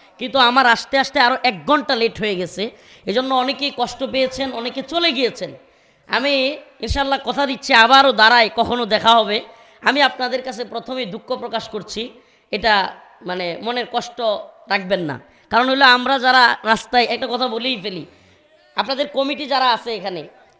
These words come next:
তারা কিন্তু জানতো যে হুজুরের প্রোগ্রাম বৌলা, এরপরেও দ্বিতীয় প্রোগ্রাম নিছে। প্রোগ্রাম দিতে চাই না আমরা, যে দ্বিতীয় প্রোগ্রাম দেওয়া, ভাই, খুবই মুশকিল।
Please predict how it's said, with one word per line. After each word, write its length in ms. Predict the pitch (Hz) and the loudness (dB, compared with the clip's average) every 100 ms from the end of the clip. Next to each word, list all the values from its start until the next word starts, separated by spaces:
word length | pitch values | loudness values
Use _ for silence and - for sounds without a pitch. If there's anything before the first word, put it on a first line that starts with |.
| _ - | _ 2
তারা 180 | 240 | 4
কিন্তু 280 | 269 294 285 | 4 0 -4
জানতো 440 | 233 247 202 254 240 | 0 0 0 -2 0
যে 80 | |
হুজুরের 360 | 233 226 247 254 | -2 -4 -2 -4
প্রোগ্রাম 360 | 226 226 240 220 | -4 -6 -6 -4
বৌলা, 320 | 202 180 139 - _ _ _ _ | -4 -2 -4 -10 _ _ _ _
এরপরেও 400 | 262 277 285 285 | -4 -4 0 0
দ্বিতীয় 340 | 302 285 240 262 | 0 -2 0 0
প্রোগ্রাম 320 | 220 226 247 | -2 -4 -4
নিছে। 340 | 220 - 165 139 _ _ _ | -6 -12 -14 -16 _ _ _
প্রোগ্রাম 380 | 240 262 285 262 | -4 0 0 -2
দিতে 260 | 247 277 | -6 -8
চাই 200 | 294 262 | -2 -2
না 120 | 269 233 | 0 -2
আমরা, 280 | 190 165 | -2 -6
যে 120 | 160 190 | -6 -10
দ্বিতীয় 280 | 240 262 | -10 -8
প্রোগ্রাম 300 | 233 226 254 | -8 -6 -8
দেওয়া, 280 | 233 254 226 | -4 0 0
ভাই, 180 | 196 214 | 0 -6
খুবই 260 | - 339 320 | -4 -4 -4
মুশকিল। 360 | 240 - 160 | -6 -10 -12